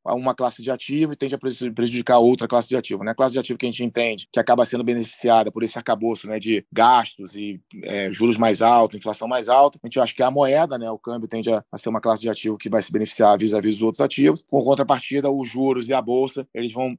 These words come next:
ter uma perspectiva pior, né, por esse arcabouço de políticas, né? Então, a gente,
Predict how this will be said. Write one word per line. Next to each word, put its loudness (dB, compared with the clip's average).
ter 0
uma -6
perspectiva -4
pior, 4
né, -4
por -2
esse 2
arcabouço -2
de -8
políticas, -2
né? -6
Então, 4
a 6
gente, 6